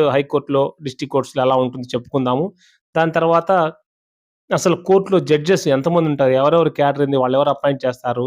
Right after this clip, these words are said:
వాళ్ళు ఏ, ఏ రేంజ్ కేసులు చూస్తారు, ఎంత వాల్యూ కేసుకి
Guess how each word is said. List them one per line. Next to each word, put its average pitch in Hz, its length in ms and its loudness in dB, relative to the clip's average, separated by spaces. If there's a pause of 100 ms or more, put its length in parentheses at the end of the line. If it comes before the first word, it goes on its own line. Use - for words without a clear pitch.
(480)
వాళ్ళు 135 180 2 (140)
ఏ, 143 120 4 (100)
ఏ 156 140 4
రేంజ్ 156 260 2
కేసులు 139 320 -2
చూస్తారు, 131 460 -2 (400)
ఎంత 143 200 0
వాల్యూ 151 300 4
కేసుకి 147 440 0